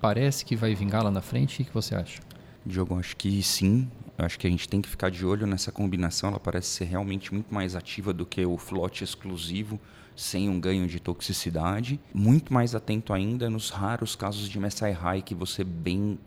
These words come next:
Speaker 2: ressaltou. Setenta e cinco por cento de resposta patológica completa é um número que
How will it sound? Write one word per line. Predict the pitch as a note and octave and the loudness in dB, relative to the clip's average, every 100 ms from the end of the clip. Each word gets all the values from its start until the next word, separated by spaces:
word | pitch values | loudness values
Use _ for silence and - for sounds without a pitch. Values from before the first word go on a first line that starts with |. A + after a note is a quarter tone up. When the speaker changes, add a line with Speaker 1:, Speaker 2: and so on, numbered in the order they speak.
| - | -10
Speaker 2:
ressaltou. | F#2+ F#2+ - A2+ F#2+ F2+ E2+ - - - | -6 -2 -2 -2 -2 -4 -4 -8 -20 -12
Setenta | - F2 - A2+ A#2 | -6 -2 0 0 0
e | |
cinco | - A2 | -2 -2
por | - | -2
cento | G2 F#2+ | -2 -2
de | F#2+ | 0
resposta | F2+ - F2+ - | -2 -2 -6 -6
patológica | - F#2 F#2 F2 E2+ - F2+ | -10 -6 -4 -2 -2 -4 -8
completa | F#2 F2 E2+ F2 - G2+ - | -6 -6 -2 -4 -4 -8 -4
é | E2+ | -2
um | F2+ | 0
número | F#2 F#2+ F#2 F#2 | 0 2 0 -2
que | - G2 F#2 F2+ | 0 0 2 0